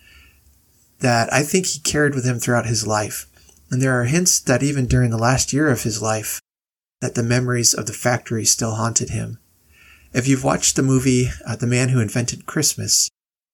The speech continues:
though it does take some liberties with historical events, I think it does accurately portray his trauma about working at the factory and that trauma that he carried with him into his adult life.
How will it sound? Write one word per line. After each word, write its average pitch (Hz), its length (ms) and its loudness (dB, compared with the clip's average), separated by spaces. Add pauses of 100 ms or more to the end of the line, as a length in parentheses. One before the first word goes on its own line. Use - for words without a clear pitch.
(200)
though 135 120 2
it 131 60 -2
does 151 240 2
take 170 240 0
some 139 160 0
liberties 131 480 0
with 120 160 -4
historical 156 520 -2
events, 110 480 0 (420)
I - 60 -4
think 185 220 -2
it 139 160 -2
does 131 560 0
accurately 131 640 0
portray 117 760 -2 (560)
his - 240 2
trauma 113 540 2
about 113 300 0
working 117 360 0
at 110 140 -4
the 107 60 -4
factory 107 640 0
and 110 160 -2
that 110 140 -2
trauma 113 340 2
that 113 160 2
he 107 80 0
carried 113 320 0
with 113 220 2
him 107 160 2
into 107 240 -2
his 107 160 -2
adult 107 300 -2
life. - 360 0